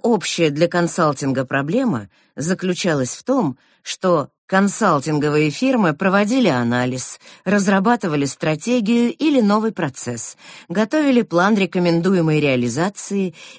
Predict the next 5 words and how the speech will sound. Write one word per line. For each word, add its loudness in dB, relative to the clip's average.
и 2
уходили 2
к -12
следующему -2
заказчику. -8